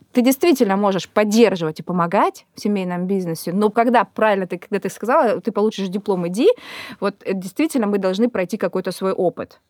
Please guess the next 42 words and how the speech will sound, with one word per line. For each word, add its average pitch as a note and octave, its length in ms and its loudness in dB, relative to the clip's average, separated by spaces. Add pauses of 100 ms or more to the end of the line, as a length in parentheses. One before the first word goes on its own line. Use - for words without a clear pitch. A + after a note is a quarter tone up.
да, A3 220 2
и A3 160 -2
не A3 100 0
всегда, A3 360 0
вот F#3+ 140 0
ты G3+ 80 -4
когда G3+ 260 0
сказала G#3 480 0
о F#3+ 40 -8
семейном G#3 400 -2
бизнесе, A#3+ 320 -2
думаю, F#3+ 220 -4
господи, G#3 320 -2
так - 240 -2
редко, B3 500 2
я G3 120 0
не A#3+ 100 2
знаю, A3+ 220 2
то A3+ 120 2
ли B3 100 4
это A#3+ 180 0
российская A#3 560 -2
ментальность, E3+ 640 -2
да, G3 120 2
потому F#3+ 280 -6
что - 140 -8
мы F#3 100 -4
там F3 160 -4
читаем G3+ 440 -2
книги A3 320 0
там E3+ 200 -6
западных, F#3 480 -4
они F#3 120 -4
там F#3 140 -6
все G3+ 160 -6
на G3 80 -4
семейном G3+ 400 -4
бизнесе, G3 380 -4
но F#3 120 -2
Итали-, G#3 360 0
итальяшку G3+ 480 -2
взять, G3+ 240 0